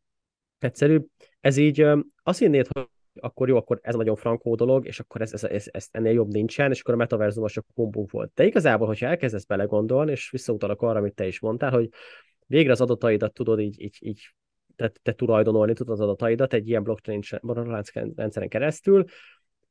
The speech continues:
Ha összerakjuk az egyet meg egyet, és megnézzük, hogy mi a kettő, akkor ugye az van, hogy oké, volt ez a, akár a képgenerálós A I-okra gondolunk, akár a, a chat G P T s, tehát amikor csetelni tudsz A I-okra,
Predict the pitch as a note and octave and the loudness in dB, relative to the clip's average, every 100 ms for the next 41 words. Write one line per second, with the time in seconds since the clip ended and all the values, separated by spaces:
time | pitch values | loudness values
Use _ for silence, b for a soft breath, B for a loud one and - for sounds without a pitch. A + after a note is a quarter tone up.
0 | _ - C#3+ - G3+ - D#3 B2+ A2+ C3 | _ -2 0 2 2 4 2 2 0 -4
1 | A#2+ A#2+ A2+ A#2 A#2 A#2 - G2 A2 D#3+ | -2 -2 -2 -4 -4 -4 -4 -4 -2 -2
2 | C3 - - A#2 A2+ A2 A#2 A2+ A2+ F#2+ | -4 -10 -4 -2 0 -2 0 0 0 -2
3 | - G#2 _ F#3+ G3 - - D3+ F3+ D3+ | -4 -12 _ 2 2 0 -6 -4 -2 -2
4 | - B2 C#3 B2 A#2+ - _ A2+ - C#3+ | -2 -2 -2 0 0 -2 _ -10 -4 0
5 | F#3+ F#3+ D3+ B2+ C3+ B2+ - A2+ A2+ - | 0 0 -4 0 4 4 0 -4 -4 -4
6 | G#2+ G#2 G#2 C3+ - A2 G2+ - C#3+ C#3 | -4 -4 -4 -6 -6 -4 -2 0 2 2
7 | A#2 G#2 G#2+ - A2 F#2+ G2+ G#2+ A2 G#2 | 0 0 -2 -2 -4 -4 -4 -4 -4 -4
8 | G#2 A#2+ - G#2 G2+ G2+ G2+ G2+ - G2+ | -4 -4 -4 -4 -2 -4 -4 -8 -8 -8
9 | A2 A2 A#2+ G#2+ A#2+ B2 - G2 G2 G#2 | -4 -4 -4 -4 -4 -4 -6 -8 -6 -4
10 | G#2 A2+ - A2 G#2+ G2+ - A2 A#2 E3 | -6 -4 -6 -4 -4 -6 -8 -6 -2 -2
11 | E3+ F#3+ | -2 -2